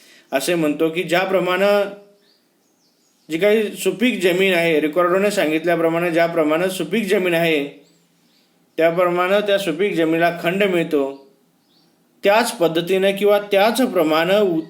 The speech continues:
उत्कृष्ट संयोजक आणि कार्यक्षम श्रमिक असतात, यांनाही खंड प्राप्त होत असतो, असं हा वॉकर नावाचा अर्थशास्त्रज्ञ म्हणतो. म्हणजे विद्यार्थी मित्रांनो,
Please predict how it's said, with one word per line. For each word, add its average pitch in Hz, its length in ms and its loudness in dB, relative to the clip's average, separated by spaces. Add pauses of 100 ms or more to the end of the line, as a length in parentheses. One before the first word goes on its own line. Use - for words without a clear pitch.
(120)
उत्कृष्ट 226 500 -2
संयोजक 165 560 2 (880)
आणि 190 220 0
कार्यक्षम 185 800 0 (100)
श्रमिक 190 540 0
असतात, 151 420 0 (440)
यांनाही 175 600 -2
खंड 151 240 0
प्राप्त 135 380 0
होत 139 160 0
असतो, 139 540 -2 (220)
असं 147 240 0
हा 190 140 0
वॉकर 170 380 2
नावाचा 135 380 0
अर्थशास्त्रज्ञ 113 640 -8
म्हणतो. - 360 -18 (840)
म्हणजे 190 260 4
विद्यार्थी 196 480 2
मित्रांनो, 185 520 2